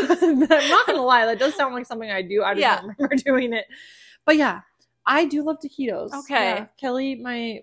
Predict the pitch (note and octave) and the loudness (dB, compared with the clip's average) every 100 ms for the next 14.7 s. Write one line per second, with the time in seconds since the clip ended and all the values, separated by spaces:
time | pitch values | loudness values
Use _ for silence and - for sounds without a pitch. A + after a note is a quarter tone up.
0 | _ B3 B3+ B3 A3 G#3 G#3+ G#3 G3+ - | _ -10 -8 -8 -8 -8 -10 -10 -10 -12
1 | - F#3 - - - - A3 A3 G#3 G#3+ | -12 -8 -8 -10 -14 -16 -18 -16 -16 -16
2 | A3+ G#3+ A#3 A3 A#3+ A3 A#3 A3+ D4+ D#4+ | -16 -12 -12 -12 -12 -12 -4 4 6 6
3 | D#4+ E4 A#3+ G#3+ G#3 - A3 B3+ B3 A#3+ | 4 -2 -2 -2 -2 -4 -4 -4 -4 -4
4 | A3 G#3 G3+ - _ _ _ _ _ _ | 0 0 -2 -6 _ _ _ _ _ _
5 | G3+ G3+ F#3+ F#3+ G3 - G3+ G3+ F#3 F3+ | -4 -2 -2 -4 -8 -8 -12 -12 -14 -12
6 | F3 F3 F3 F3+ F3 F3 F3 - F#3+ F#3+ | -8 -8 -10 -14 -14 -10 -10 -10 -12 -8
7 | F#3+ G#3+ G#3 G#3 B3 B3 G#3+ G#3+ G#3+ G#3+ | -6 -4 -4 -4 -6 -10 -6 -4 -6 -6
8 | G3+ G3+ G3+ - - - G3 - G3+ F#3 | -6 -6 -8 -14 -18 -16 -18 -12 -8 -8
9 | F#3 - - E3+ - F#3+ F#3+ F#3 A#3+ B3+ | -10 -12 -10 -8 -6 -6 -6 -6 -8 -8
10 | B3 F#3+ F3+ F3 E3 F#3+ A3 A#3+ F4 F4+ | -8 -10 -10 -12 -12 -10 -8 -8 -8 -8
11 | - F3 F3 F3+ - - B3+ D4 D#4+ B3 | -8 -6 -8 -10 -14 -8 -6 -2 -4 -6
12 | A3+ A3+ A#3 B3 C#4 B3+ B3 A3 G3 F#3 | -8 -4 -4 -4 -2 -2 -2 -4 -4 -6
13 | D#3+ E3 C#3+ G2 D#3 _ _ _ - G#3 | -8 -12 -8 -8 -10 _ _ _ -14 -12
14 | G#3 A#3+ C4 C4+ A2 B2 G#2+ | -6 0 2 2 0 -2 -4